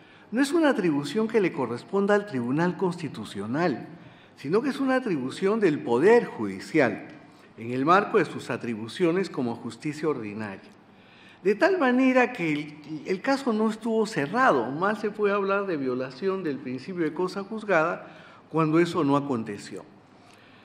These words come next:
Eh, yo me, me permito citar, eh, una frase de un notable profesor uruguayo, que estamos en, en la sede, en este lugar, en esta sesión,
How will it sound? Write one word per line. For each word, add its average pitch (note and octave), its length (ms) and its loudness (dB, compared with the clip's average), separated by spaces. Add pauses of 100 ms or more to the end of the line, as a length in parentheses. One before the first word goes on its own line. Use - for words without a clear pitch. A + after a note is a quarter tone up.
(640)
Eh, F#3+ 840 6
yo G#3 180 2
me, D#4+ 100 4
me C4+ 140 4
permito A3 500 0
citar, F#3+ 680 0 (480)
eh, D3+ 260 -2
una G#3+ 240 2
frase G3+ 400 -2
de D3+ 140 2
un E3+ 560 0
notable C#3+ 640 -2
profesor C3 360 -2
uruguayo, D3 640 2 (360)
que C3+ 160 -6 (160)
estamos D3+ 340 -4
en, B2+ 160 -10 (160)
en B2 140 -10
la B2 140 -8
sede, C#3+ 520 0 (220)
en C3 160 -4
este C#3 340 -4 (420)
lugar, D3 360 0 (640)
en C#3+ 100 -4
esta D3+ 200 -4
sesión, D#3+ 520 -2